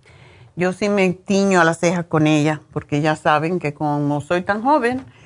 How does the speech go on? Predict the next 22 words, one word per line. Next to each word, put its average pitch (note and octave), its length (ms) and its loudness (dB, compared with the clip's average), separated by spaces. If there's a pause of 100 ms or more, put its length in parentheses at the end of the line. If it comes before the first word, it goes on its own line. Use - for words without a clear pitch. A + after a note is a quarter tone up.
(240)
pues E3 120 -2
me E3 160 0
salen E3+ 300 0
pelitos E3+ 420 0
blancos. F4+ 520 0 (180)
Entonces, - 500 -8 (1040)
<laughs> - 1040 -4
pues B3+ 260 4
hay B3+ 120 4
que B3 140 0
teñirse A3 520 2
las G3+ 160 2
cejas A3 380 0
también A3+ 340 0
para G#3 200 4
los G3 240 0
hombres. F#3+ 440 0
Hay G3+ 100 2
muchos F#3 600 -2
hombres, F#3+ 480 -2
se G3 280 -4
las E3 340 -2